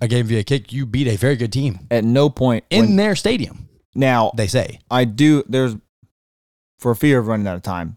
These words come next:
Speaker 2: the one thing I wanna get out about this is Mike McCarthy is fucking stupid.
Speaker 1: Yes.
Speaker 2: Why, with one timeout, you have thirty-three seconds left, you got a timeout, it's third down, call the fucking timeout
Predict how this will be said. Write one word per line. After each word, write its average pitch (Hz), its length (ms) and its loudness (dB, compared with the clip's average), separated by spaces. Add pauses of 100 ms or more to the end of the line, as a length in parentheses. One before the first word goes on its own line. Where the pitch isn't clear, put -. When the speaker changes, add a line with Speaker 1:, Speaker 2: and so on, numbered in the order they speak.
Speaker 2:
the 123 160 2
one 156 240 2
thing 143 120 0
I 127 40 2
wanna 117 260 2
get 104 140 -2
out 98 140 0
about 90 240 -6
this 92 180 -8
is 92 120 -8
Mike 147 200 2
McCarthy 117 640 -4
is - 180 -8 (180)
fucking 147 420 0 (100)
stupid. - 640 -6 (120)
Speaker 1:
Yes. 87 280 -12 (600)
Speaker 2:
Why, 107 600 -2 (260)
with 110 160 -2
one 147 280 2
timeout, 139 500 0 (720)
you 117 100 2
have 104 180 0 (560)
thirty-three 185 400 2
seconds 120 360 -2
left, 82 220 -8 (140)
you 110 140 -4
got 123 180 2
a 151 40 2
timeout, 135 480 0 (160)
it's 104 160 -8
third 143 340 2
down, 85 380 -2 (840)
call 208 200 2
the 233 120 0
fucking 226 340 0
timeout 190 560 0